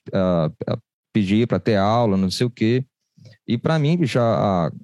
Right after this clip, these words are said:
a gota d'água que, assim, que eu decidi até parar de postar alguma coisa foi quando, ah, o Gucci me, ah, indicou um aluno dele pra mim, cara.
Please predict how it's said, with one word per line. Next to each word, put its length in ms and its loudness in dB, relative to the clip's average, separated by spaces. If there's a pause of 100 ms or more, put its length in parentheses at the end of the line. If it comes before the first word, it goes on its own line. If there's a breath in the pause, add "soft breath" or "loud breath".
(280)
a 100 -2
gota 320 0
d'água 360 0
que, 80 -2
assim, 200 -2
que 120 -2
eu 40 2
decidi 360 0
até 180 0
parar 300 2
de 100 -4
postar 280 -2
alguma 180 0
coisa 240 -2
foi 120 -2
quando, 460 0 (500 soft breath)
ah, 680 2
o 100 -2
Gucci 440 0
me, 240 2
ah, 340 0 (360)
indicou 460 -2
um 80 2
aluno 240 2
dele 180 0
pra 180 -4
mim, 200 0
cara. 320 -12